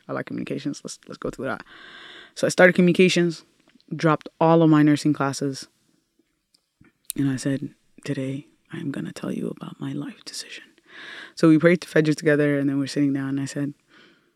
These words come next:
I said, "Hoya Abe, I just wanna tell you guys, no, I'm not doing nursing anymore.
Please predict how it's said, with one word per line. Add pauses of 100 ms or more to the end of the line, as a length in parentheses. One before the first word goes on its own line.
(580)
I
said,
"Hoya
Abe, (680)
I
just
wanna
tell
you
guys,
no,
I'm
not
doing
nursing
anymore.